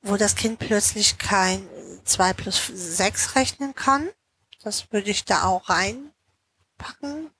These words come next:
weil das Kind dann in eine F-, Phase rutscht, wo es halt gar nicht rechnen konnte. Also in ein Alter, wo es plötzlich drei ist und, äh, zwei plus fünf aber noch gar nicht rechnen kann.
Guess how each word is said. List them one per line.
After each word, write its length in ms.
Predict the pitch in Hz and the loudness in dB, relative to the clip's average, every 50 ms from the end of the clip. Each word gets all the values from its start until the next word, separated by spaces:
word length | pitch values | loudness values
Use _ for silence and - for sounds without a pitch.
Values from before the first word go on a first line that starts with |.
| _ _ _ | _ _ _
weil 180 | - 185 190 196 | -4 -4 -2 0
das 240 | - 185 185 - - | 0 -2 -2 -2 -4
Kind 340 | - - 226 233 247 262 - - - - - - - - - - - - _ - | -2 -2 0 -2 -2 -8 -10 -8 -6 -4 -4 -4 -4 -6 -6 -8 -12 -14 _ -2
dann 240 | - 185 190 202 226 | 0 2 2 2 2
in 160 | 233 220 208 | 0 0 0
eine 320 | - 185 202 202 208 208 214 | 0 2 2 2 2 -2 -4
F-, 180 | - - - _ _ _ _ _ _ _ _ | -6 -6 -10 _ _ _ _ _ _ _ _
Phase 880 | - - - - 196 185 185 196 208 208 214 233 208 214 208 214 214 220 - - - - - - _ _ _ _ _ _ _ - | -14 -6 0 2 4 4 6 6 4 4 4 4 4 6 6 6 4 4 -2 -14 -20 -20 -20 -20 _ _ _ _ _ _ _ -12
rutscht, 640 | - 202 196 208 220 240 - - - - - - 196 - | -6 -2 2 2 2 4 4 2 2 0 -2 -6 -20 -16
wo 160 | - 196 202 | -10 -6 -4
es 200 | 202 202 - - - | 0 0 0 2 2
halt 280 | 214 208 208 208 - - _ _ _ _ _ - _ | 2 2 2 -2 -8 -18 _ _ _ _ _ -14 _
gar 220 | - 190 180 180 185 | 0 2 2 2 2
nicht 180 | 175 160 - | 0 -2 2
rechnen 320 | - 285 330 - - 415 392 | 2 2 2 2 -2 -8 -2
konnte. 400 | - - 202 190 185 - 190 196 _ _ _ _ _ - | 2 2 2 2 2 -6 -8 -8 _ _ _ _ _ -2
Also 360 | - 220 220 220 220 220 233 _ _ _ _ _ - | 0 2 2 2 2 0 -2 _ _ _ _ _ -6
in 140 | - 220 | -2 0
ein 160 | 208 202 208 - | 0 0 2 4
Alter, 440 | 196 196 202 202 - 214 208 202 - | 4 4 4 4 2 0 0 0 0
wo 60 | 233 | 0
es 80 | 214 - | 0 0
plötzlich 380 | - - 220 - - 214 - | 2 0 2 2 2 0 0
drei 280 | - - 185 180 196 208 | 2 2 4 4 4 4
ist 240 | 262 311 302 - 302 | 2 0 0 -2 -4
und, 200 | 277 262 - - | -6 -6 0 0
äh, 140 | 240 233 - | 0 2 2
zwei 280 | - - 220 196 196 | 2 4 4 4 4
plus 240 | 202 - - 240 220 | 2 -2 -4 -4 -2
fünf 320 | - - 247 226 240 - - | -2 -4 -4 -4 -6 -6 0
aber 220 | - 220 208 208 214 | 2 4 4 4 2
noch 200 | 208 208 202 - | 0 -2 -4 0
gar 140 | - 190 175 | 2 2 2
nicht 160 | 175 180 - | 2 2 2
rechnen 280 | - 415 - - 285 233 | 2 2 2 -2 -12 -8
kann. 260 | - - 170 185 190 | -4 -4 -4 -4 -4